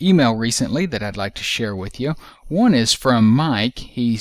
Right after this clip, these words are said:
sent me an email mentioning a blog post that he thought the listeners might be interested in.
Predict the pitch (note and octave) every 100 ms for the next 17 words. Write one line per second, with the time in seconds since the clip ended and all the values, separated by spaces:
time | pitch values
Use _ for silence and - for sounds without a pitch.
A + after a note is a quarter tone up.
0 | - _ - C#3+ C3 A#2+ A#2 A#2+ B2 A#2+
1 | A#2 B2 B2+ - A#2 G#2 G2 C3+ D#3+ F#3+
2 | F3+ - G#2 G#2+ - G#2 G#2+ - G#2 -
3 | G#2 A#2 A2+ A2 G#2+ A2+ G#2+ D2+ G#2+ -
4 | A#2+ - - - G2+ F2+ E2+ F2+